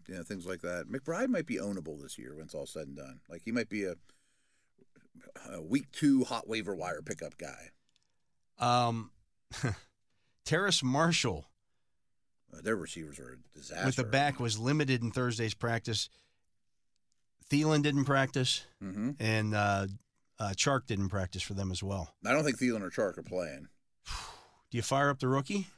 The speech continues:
Speaker 1: I was, uh, about to say, in terms of, he's really raw, Mingo, but he might be the McBride, too.
Speaker 2: Yeah.
Speaker 1: Like, hey, we, we gotta just
Speaker 2: Well, and that's, so they've now got, uh, the tight end, um,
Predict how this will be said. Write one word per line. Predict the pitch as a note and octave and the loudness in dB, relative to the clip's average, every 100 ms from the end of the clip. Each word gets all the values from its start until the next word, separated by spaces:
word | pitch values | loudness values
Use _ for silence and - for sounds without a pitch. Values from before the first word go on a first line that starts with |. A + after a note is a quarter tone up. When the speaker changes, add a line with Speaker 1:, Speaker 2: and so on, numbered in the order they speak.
| _ _ | _ _
Speaker 1:
I | - | 0
was, | F#3 F3+ - | 2 2 0
uh, | D3+ D3 | 0 0
about | D3 D#3 D3 | 2 0 0
to | |
say, | C3 C#3+ B2 G#2 | 2 4 4 4
in | G#2 G#2 | -2 -2
terms | D3 C#3 C#3 B2+ | 0 2 2 2
of, | A#2 G#2 - _ _ _ _ _ _ _ - - - - - | 0 -2 -12 _ _ _ _ _ _ _ -20 -18 -18 -20 -4
he's | E3 E3 | 0 0
really | D#3 G3 D3 | 4 4 6
raw, | A2 G#2+ F#2 E2 - | 4 2 -2 -4 0
Mingo, | A2+ B2+ G2 D#2 E2 - _ _ _ _ _ - | 4 4 2 -4 -10 -18 _ _ _ _ _ -2
but | A#2+ | -2
he | G#2+ F#3 | 0 0
might | F#3+ E3 | 0 0
be | C#3+ C#3+ | 2 2
the | C3 | 4
McBride, | B2+ - B2 G3+ D2+ - | 2 2 -2 -2 -8 -8
too. | C#3 D3+ - | -4 -2 0
Speaker 2:
Yeah. | G#2+ G2 | 0 0
Speaker 1:
Like, | G#2 G#2 - - _ _ _ _ | 0 -2 -6 -20 _ _ _ _
hey, | - C#3 | 0 0
we, | F#2+ A#2+ A#2 G#2+ | 2 -2 -2 -2
we | D3+ | 0
gotta | D#3+ C3 | 2 0
just | A#2+ A2+ - - | -2 -6 -8 -2
Speaker 2:
Well, | A#2+ D#3 F3+ | 2 2 2
and | C#3+ | 2
that's, | D#3 D3+ - - A#2 | 2 0 -4 -8 -6
so | - C3+ B2+ B2 - _ _ _ | 0 2 2 0 -6 _ _ _
they've | A2+ B2 F#3+ E3 | -2 0 2 2
now | B2 G#2+ | 2 4
got, | A2+ F#2+ - | 2 0 -2
uh, | A2 G#2 G2+ | 0 0 0
the | F#2+ | -4
tight | G2 A2 G2+ | -2 -2 0
end, | G2+ F#2 F#2 | 0 0 0
um, | F#2+ F#2 F#2 F2+ | 0 0 -2 -4